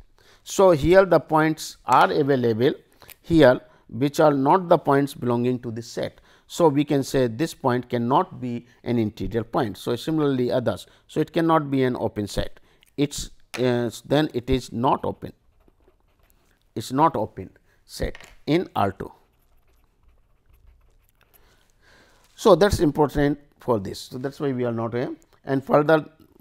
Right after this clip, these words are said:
perfectness is not there. So, we can say across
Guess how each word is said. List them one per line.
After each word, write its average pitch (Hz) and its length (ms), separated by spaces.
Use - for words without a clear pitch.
perfectness 147 640
is 139 120
not 135 300
there. 139 240
So, - 220
we 120 160
can 123 200
say 123 340
across - 540